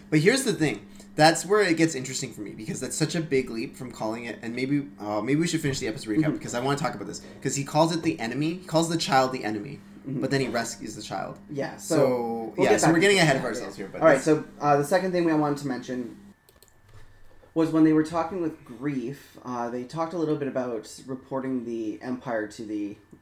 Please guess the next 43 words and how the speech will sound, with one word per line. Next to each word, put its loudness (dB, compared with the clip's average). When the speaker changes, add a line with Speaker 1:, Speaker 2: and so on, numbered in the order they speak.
Speaker 2:
uh, -18
New -4
Republic. -8
Speaker 1:
Right. -8
Speaker 2:
So -4
that 2
was, 0
like, 0
an -2
interesting -6
part, -6
'cause -20
they -6
were -6
like, -4
"Well, -4
I -12
mean, -12
that's -8
a -20
joke." -12
And -8
it -4
makes 0
me 2
think -4
that -6
there's -10
a -16
couple -8
options -10
for -14
that. -10
Would -10
be, -8
like, -10
it's -6
'cause -6
they're -4
in -6
the -8
Outer -6
Rim, -2